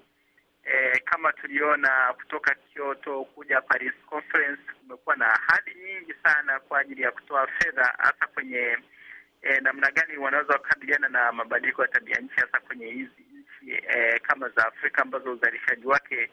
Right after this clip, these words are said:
eh, ni mdogo. Ah, ah, tumeona kumekuwa na kusuasua mara nyingi kwa, kwa ahadi ambazo walizitoa kwenye hiyo mikutano. Kwa hiyo, eh, kwa sasa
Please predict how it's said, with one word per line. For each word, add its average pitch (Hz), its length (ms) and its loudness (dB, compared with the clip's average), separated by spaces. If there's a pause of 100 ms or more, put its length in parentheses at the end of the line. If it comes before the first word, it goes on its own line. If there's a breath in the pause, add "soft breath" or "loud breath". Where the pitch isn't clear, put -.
(540 loud breath)
eh, 127 300 2
ni 131 140 -4
mdogo. 139 720 0 (500 loud breath)
Ah, 127 560 4
ah, - 1080 -2
tumeona 208 460 0
kumekuwa 190 400 -2
na 196 100 0
kusuasua 185 640 0
mara 170 240 2
nyingi 208 260 -12
kwa, 170 240 2 (260)
kwa 165 200 4 (140)
ahadi 185 420 4
ambazo 165 300 -2
walizitoa 147 440 0
kwenye 143 220 -4
hiyo 139 140 2
mikutano. 120 380 -2
Kwa 160 140 4
hiyo, 190 240 0 (580 soft breath)
eh, 151 300 2
kwa 156 140 4 (100)
sasa 208 500 2